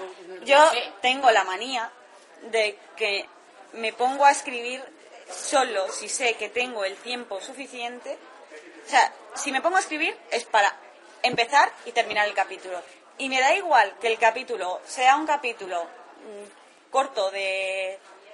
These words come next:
Speaker 2: dos mil palabras a que sea uno de siete mil palabras. De hecho, hubo, ¿te acuerdas del capítulo de Lowell que perdí?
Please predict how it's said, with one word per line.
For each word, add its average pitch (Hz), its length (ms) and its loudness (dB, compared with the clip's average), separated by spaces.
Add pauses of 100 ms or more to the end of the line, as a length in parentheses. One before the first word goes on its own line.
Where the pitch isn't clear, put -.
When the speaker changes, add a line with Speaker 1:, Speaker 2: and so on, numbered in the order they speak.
Speaker 2:
dos 190 220 -6
mil 247 260 -6
palabras 262 500 4 (600)
a 226 120 4
que 233 100 0
sea 262 220 6
uno 285 220 -2
de 269 100 0
siete 202 320 -6
mil 208 140 -12
palabras. 185 640 -4
De 214 280 2
hecho, 285 340 -2 (460)
hubo, 294 400 2 (920)
¿te 214 60 -6
acuerdas 233 280 -4
del 277 100 -10
capítulo 226 340 -4
de 214 120 0
Lowell 220 260 -2
que 214 100 -10
perdí? 190 340 -12